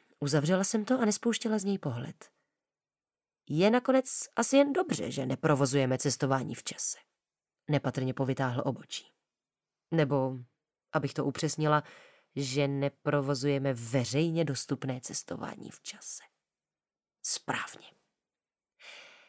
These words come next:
Jen, eh, ten pojem cestování v čase zavání trochu moc sci-fi. U nás se necestuje v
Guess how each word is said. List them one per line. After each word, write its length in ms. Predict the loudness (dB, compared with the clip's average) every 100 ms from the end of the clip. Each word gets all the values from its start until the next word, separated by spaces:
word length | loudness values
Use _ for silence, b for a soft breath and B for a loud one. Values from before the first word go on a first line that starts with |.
| B
Jen, 440 | 4 4 4 0 2
eh, 300 | 4 4 2 _ -8
ten 280 | -4 -4 -2
pojem 440 | 0 0 0 -4 -10 _ _ _ _ _ -14
cestování 760 | -8 -6 -6 -8 -10 -10 -12
v 160 | -12 -6
čase 340 | -4 -2 0
zavání 440 | 0 0 -2 -6
trochu 340 | -12 -12 -10 -12
moc 280 | -12 -12 -4
sci-fi. 640 | -4 -4 -8 -12 -14 -16 -20 _ _ _ _ _ _ _ _ _ _ _ _ 2
U 100 | 2
nás 560 | 2 -2 -4 -6 -12
se 240 | -8 -4 -2
necestuje 840 | -4 -6 -8 -4 -4 -4 -8 -12
v 160 | -16